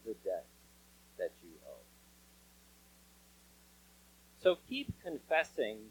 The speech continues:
Christ crucified. That is still the mantra of the Christian church. But to avoid all those misunderstandings we talked about before, here's a suggestion. Every time you think or say "Christ crucified," add to the end,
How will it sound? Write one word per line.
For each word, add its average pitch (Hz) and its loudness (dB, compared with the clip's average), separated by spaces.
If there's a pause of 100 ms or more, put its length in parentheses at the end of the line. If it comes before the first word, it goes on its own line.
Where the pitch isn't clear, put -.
Christ 147 4 (160)
crucified. 113 -4 (140)
That 170 8
is 180 -10
still 202 -8
the 165 10
mantra 165 10
of 135 10
the 147 0
Christian 147 -4
church. 156 8 (760)
But 175 10
to 208 2
avoid 208 8
all 180 12
those 165 6
misunderstandings 160 4
we 127 -2
talked 120 6
about 113 10
before, 120 4
here's 190 -2
a 180 2
suggestion. - -4 (840)
Every 240 8
time 170 6
you 143 -2 (140)
think 202 -2
or 135 8 (120)
say 151 2
"Christ 147 6 (120)
crucified," 95 2 (160)
add 180 8 (220)
to 151 -10
the 135 0
end, 98 4